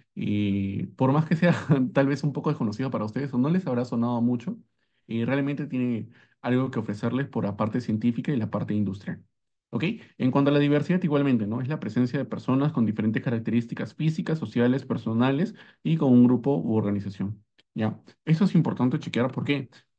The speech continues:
Que justamente cuando nosotros hablamos acerca de qué es un intercambio, si nosotros revisamos los manuales de I F M C A, acá está. El proceso de realizar un intercambio, o todo este proceso de intercambio realmente, eh, llega a un proceso, un conjunto de pasos,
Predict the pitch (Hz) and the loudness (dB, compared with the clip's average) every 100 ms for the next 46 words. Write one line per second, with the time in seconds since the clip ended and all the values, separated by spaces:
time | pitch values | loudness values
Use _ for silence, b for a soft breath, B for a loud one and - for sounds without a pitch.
0 | _ 117 117 165 160 160 143 135 156 131 | _ -4 2 0 2 2 2 0 0 2
1 | 113 107 113 120 147 127 110 123 113 113 | 4 2 0 0 -2 2 4 2 2 -2
2 | 110 117 113 107 120 120 120 120 117 - | -2 -2 -2 -2 -2 -2 0 0 0 -4
3 | 110 110 117 - 104 110 113 123 101 - | -4 -2 -2 -4 -8 -6 -4 -4 -2 2
4 | 110 120 117 104 113 113 117 107 104 110 | 2 2 0 0 0 0 0 -2 -4 -2
5 | 113 113 107 107 - _ _ _ _ _ | -2 0 0 -2 -4 _ _ _ _ _
6 | _ _ 120 131 120 - - B B - | _ _ -2 -2 -2 -8 -14 B B 2
7 | 127 123 147 175 202 170 123 113 135 135 | 2 4 6 6 6 4 4 4 2 2
8 | 110 110 120 123 120 107 131 131 127 127 | 2 2 4 4 4 2 0 0 0 -4
9 | 120 113 113 120 107 104 113 113 113 113 | -6 -6 -2 0 -2 -2 -2 0 0 0
10 | 110 107 143 B B B B 107 107 113 | 0 -2 -4 B B B B 0 2 4
11 | 160 175 160 123 135 156 143 131 123 120 | 4 4 2 0 -2 0 -2 0 -2 -2
12 | 127 113 104 120 117 - | -2 -2 0 -2 -2 -8